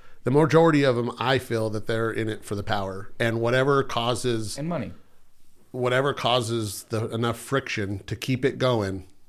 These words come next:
Speaker 2: Yeah.
Speaker 1: so they can have that power and money, that,
Speaker 2: Oh.
Speaker 1: that it's gonna ha-, it's gonna stay that way. And they're
Speaker 2: And
Speaker 1: gonna
Speaker 2: you,
Speaker 1: fight.
Speaker 2: and then you, you can go down a whole nother path of, you know, lobbyists and, you know, whoever, whoever they're in their pocket, and, you know, these groups, they get into their pockets and their ears, and then they go, "Hey,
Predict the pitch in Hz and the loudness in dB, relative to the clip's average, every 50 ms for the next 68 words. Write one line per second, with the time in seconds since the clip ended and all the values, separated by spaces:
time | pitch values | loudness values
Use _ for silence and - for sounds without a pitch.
0 | - - - - - - - - - - 117 117 113 110 113 110 - - 117 110 | -20 -20 -20 -20 -20 -20 -20 -20 -18 -12 -6 -2 0 2 2 0 0 0 0 0
1 | 110 117 113 117 117 113 123 - - 117 113 113 117 117 120 113 101 95 101 101 | 0 0 0 2 2 0 0 0 0 -2 0 0 0 -2 -2 -2 -2 -2 -4 -4
2 | 95 101 - - 101 101 104 101 104 - 101 - - 117 107 101 107 104 - - | -4 -4 -4 -4 -4 -4 -4 -4 -4 -4 -6 -4 -4 -4 -2 -2 -4 -6 -6 -6
3 | 110 101 - - 110 98 - - 98 95 87 80 92 - - - - 98 107 - | -8 -6 -4 -4 -4 -4 -4 -4 -4 -4 -6 -8 -10 -12 -14 -12 -10 -6 -4 -2
4 | 156 156 151 139 - 139 139 139 139 139 139 131 - - 143 147 147 143 147 147 | -2 -2 -2 -2 -2 -4 -4 -2 -4 -6 -8 -8 -10 -8 -6 -4 0 4 6 6
5 | 143 147 139 135 131 127 135 131 127 127 127 127 120 107 127 120 117 117 117 113 | 6 6 4 4 4 2 2 2 2 2 2 2 0 0 2 2 4 2 2 0
6 | 110 - - 117 120 110 104 101 104 110 113 127 127 107 110 107 107 107 104 - | -4 -6 -6 -6 -4 -4 -4 0 2 4 4 4 4 2 0 -2 -2 -2 -4 -6
7 | - 107 98 98 98 - - - - - - - - - - - - _ _ _ | -8 -8 -8 -8 -10 -14 -18 -20 -20 -20 -20 -20 -20 -20 -20 -20 -20 _ _ _
8 | _ _ _ _ _ _ _ - 123 117 107 104 104 120 143 143 143 147 139 139 | _ _ _ _ _ _ _ -8 -4 -4 -2 -2 0 2 6 8 8 8 8 6
9 | 131 127 127 - - 120 123 131 135 143 139 131 131 120 123 127 131 127 127 127 | 4 2 0 -2 -6 -4 2 4 6 6 6 6 4 4 4 4 4 4 4 4
10 | 123 120 117 110 110 120 123 131 139 135 - 110 110 113 - - - 113 110 110 | 4 2 0 0 2 4 6 6 6 4 2 -2 -4 -4 -4 -4 -4 -2 -2 -2
11 | 107 107 - - - _ _ - - 120 120 113 113 113 110 117 117 110 - - | -4 -8 -10 -16 -20 _ _ -18 -8 -6 -2 -2 -2 -2 -2 -2 -4 -4 -4 -2
12 | 113 120 123 123 120 - - - - - - - - - - - - - - - | 0 2 2 2 0 -2 -6 -12 -14 -16 -20 -20 -20 -20 -20 -20 -20 -20 -20 -20
13 | - - - - - - - - - - - - - - - - - 117 131 135 | -20 -20 -20 -20 -20 -20 -20 -20 -20 -20 -20 -20 -20 -20 -20 -14 0 4 6 6
14 | 135 107 131 135 127 123 117 113 117 113 127 147 160 - - 127 120 123 123 123 | 6 6 4 2 2 2 0 0 4 6 6 6 6 6 6 6 8 6 6 4
15 | 127 127 127 - 117 117 120 135 147 143 131 123 120 120 123 127 110 117 113 120 | 0 -2 -2 -2 0 2 2 4 4 4 4 4 4 2 2 2 0 0 0 0
16 | 123 123 120 120 110 113 113 120 151 170 160 117 98 | 2 2 2 2 2 4 6 6 6 6 6 4 0